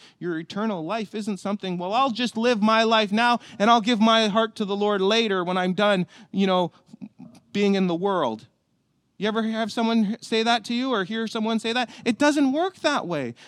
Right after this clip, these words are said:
The world is enticing and gets its grips on you, and Satan is like a lion seeking whom he may devour. And the more you get into that world, the more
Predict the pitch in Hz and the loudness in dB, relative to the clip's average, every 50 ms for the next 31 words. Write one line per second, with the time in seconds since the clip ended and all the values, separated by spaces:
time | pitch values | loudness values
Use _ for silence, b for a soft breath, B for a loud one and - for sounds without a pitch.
0 | B - 147 233 240 202 208 269 330 359 381 381 392 370 254 285 262 196 247 233 | B -2 0 2 2 2 2 2 2 4 4 4 4 6 6 6 6 6 6 4
1 | 226 - - - 302 370 403 370 349 - - - 185 143 151 185 B B B B | 4 2 0 0 0 2 2 0 0 -4 -6 -4 -4 -2 -2 -4 B B B B
2 | 254 254 202 311 302 - - 285 208 - - 190 208 285 359 370 339 - - 254 | 4 4 6 6 4 2 0 -2 -4 -4 -8 -6 -2 -2 -2 -2 -2 -4 -4 -2
3 | 196 180 170 175 180 180 190 240 254 B B B B 220 226 220 - - - 302 | -2 -2 -2 -2 -2 -2 -2 -2 -4 B B B B 4 4 4 4 0 -4 0
4 | 330 392 370 262 190 208 233 262 320 339 - _ _ _ _ _ _ _ _ _ | 2 2 2 2 0 0 0 -2 -2 -4 -8 _ _ _ _ _ _ _ _ _
5 | _ _ _ _ _ _ _ _ _ _ _ _ _ _ _ _ _ _ _ _ | _ _ _ _ _ _ _ _ _ _ _ _ _ _ _ _ _ _ _ _
6 | _ _ _ 247 247 208 254 254 262 254 226 - - _ _ _ _ _ - 208 | _ _ _ -2 -2 0 2 2 2 2 0 -2 -8 _ _ _ _ _ -2 0
7 | 214 220 240 277 330 370 370 359 359 240 196 185 185 202 240 269 285 - - - | 2 2 2 2 2 4 4 4 4 4 4 2 2 0 0 -2 -2 -6 -4 0
8 | - 349 370 - - 285 269 254 185 226 254 254 247 226 262 269 254 240 247 254 | 2 2 2 2 2 2 4 4 4 6 6 6 6 6 6 4 4 4 2 2
9 | 262 226 226 240 202 277 311 349 359 349 320 220 151 120 113 120 127 _ _ _ | 2 0 -2 -2 -2 -2 -2 0 -2 -2 -2 -2 -4 -6 -8 -10 -14 _ _ _
10 | _ _ _ _ _ _ _ _ _ _ _ _ _ _ _ _ 233 269 269 269 | _ _ _ _ _ _ _ _ _ _ _ _ _ _ _ _ 2 4 6 6
11 | 240 247 294 320 339 339 330 302 B B B - 220 254 202 220 269 254 202 - | 6 6 6 6 4 4 4 2 B B B -2 -2 0 2 4 4 2 2 2
12 | 294 381 392 392 - 311 294 262 254 254 233 190 202 208 214 233 240 247 262 277 | 2 2 2 2 0 0 2 4 4 4 2 0 -2 -6 -6 -4 -2 -2 0 0
13 | 294 330 302 - B B B B - 220 254 247 277 320 339 339 285 | 0 0 -2 -4 B B B B 0 4 6 6 6 6 4 2 0